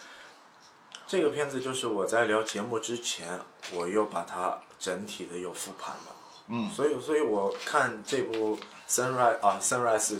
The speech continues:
Speaker 1: 标一九八八年的片子，它是标一九八八年的，等于三十多年过去。
Speaker 2: 八九。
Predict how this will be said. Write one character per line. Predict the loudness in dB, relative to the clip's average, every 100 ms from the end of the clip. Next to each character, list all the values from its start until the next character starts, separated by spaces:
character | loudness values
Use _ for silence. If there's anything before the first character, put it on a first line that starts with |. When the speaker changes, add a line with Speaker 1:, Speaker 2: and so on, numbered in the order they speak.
| -4 6
Speaker 1:
标 | 8 8
一 | 4
九 | 2
八 | 6 8
八 | 8 6
年 | 2
的 | -4
片 | -6 -6
子， | -6 -10 -14 -20 -20 -20 0
它 | 6
是 | 6 6
标 | 6 6
一 |
九 | 4 4
八 | 6
八 | 6 4
年 | 0
的， | -10 -16 -18 -18 -18 -18 -20 -20 -2
等 | 2 2
于 | 0 -2
三 | 2 2
十 | 0 -2
多 | -2
年 | -2 -4
过 | -2 -2
去。 | -2
Speaker 2:
八 | -4
九。 | -4